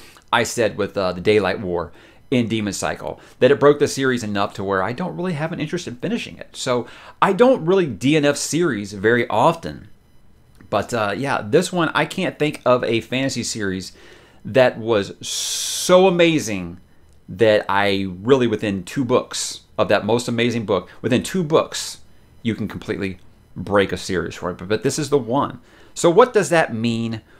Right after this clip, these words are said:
for the future of Brent Weeks and yours truly? Uh, look, I think when you've got two fantasy series now that I have D N F'd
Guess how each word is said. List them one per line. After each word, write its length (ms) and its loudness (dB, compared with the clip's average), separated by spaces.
for 340 2
the 100 0
future 500 -4
of 240 0
Brent 320 -4
Weeks 480 -8
and 440 -2
yours 300 -2
truly? 560 0
Uh, 380 -2
look, 440 0
I 100 4
think 160 2
when 100 -4
you've 120 -4
got 200 2
two 600 -6
fantasy 420 -2
series 380 -6
now 160 0
that 120 0
I 180 2
have 200 0
D 160 -2
N 60 0
F'd 460 -8